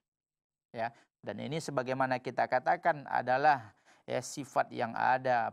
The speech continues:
pada para nabi dan rasul. Lihatlah Nabi Muhammad sallallahu alaihi wasallam. Apa yang beliau lakukan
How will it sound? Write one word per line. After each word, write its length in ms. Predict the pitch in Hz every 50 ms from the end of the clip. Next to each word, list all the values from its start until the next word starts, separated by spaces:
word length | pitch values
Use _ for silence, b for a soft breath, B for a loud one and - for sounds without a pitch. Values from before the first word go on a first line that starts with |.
| -
pada 240 | - 104 101 107 104
para 320 | 101 - - 107 101 101
nabi 400 | 101 101 107 113 117 110 107 110
dan 160 | 107 107 101 101
rasul. 400 | 104 117 123 127 - - 117 113 127
Lihatlah 560 | 131 175 214 202 226 - - 185 208 196 190
Nabi 240 | 175 170 160 156 156
Muhammad 480 | 143 127 117 - - 120 113 113 110 -
sallallahu 560 | - 113 110 110 110 113 117 110 104 107 107
alaihi 240 | 104 101 107 107 107
wasallam. 540 | 107 98 - - - - 90 92 90 92 - 110 _ _ _ _ _ _ _ B B B B B B B B _ _ _ _
Apa 580 | 175 214 233 226 - 196 170 156 151 151 - - - _ _ _ _ -
yang 240 | 151 170 170 156 147
beliau 400 | 143 143 139 139 143 143 135 135
lakukan 800 | 135 135 123 123 - - 156 143 - - 131 113 113 113 123 139